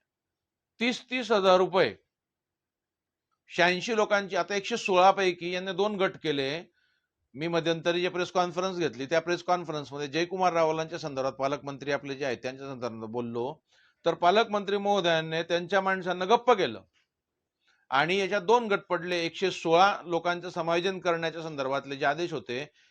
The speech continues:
याच्यातले दोन गट पडले. त्या दोन गटपैकी आता सध्या जयकुमार रावल पालकमंत्री जे आहेत यांचे कुठलेही विषय शिक्षक या शहाऐंशी लोकांमध्ये नाहीत.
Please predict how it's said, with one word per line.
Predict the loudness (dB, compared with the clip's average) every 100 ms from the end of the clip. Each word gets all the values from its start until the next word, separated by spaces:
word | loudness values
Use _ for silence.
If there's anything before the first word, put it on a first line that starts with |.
| -8
याच्यातले | -4 -2 -4 4
दोन | 4 6
गट | 2 2 -2
पडले. | -4 -2 0
त्या | 0
दोन | 0 0
गटपैकी | 0 -2 0 -4 -4 -8 -8 -10 _ _ -4
आता | -4 2 2 2 -2 _ _ -2
सध्या | -2 0 0 0 0 -6 _ _ _ -20 -4
जयकुमार | 0 0 -4 0 2 2
रावल | 2 2 0 -2
पालकमंत्री | -2 0 -2 -4 -8 -10 -6
जे | -2
आहेत | -2 -2 -4 -6 _ _ -16
यांचे | 0 2 2 0 -4 0 0
कुठलेही | -2 -8 -6 -2 0 -2
विषय | -4 -6 -6
शिक्षक | -8 -14 -6 -4 -4
या | -6 -6
शहाऐंशी | -6 -6 -8 -8 -6
लोकांमध्ये | -4 -4 -6 -6 -6 0
नाहीत. | 2 2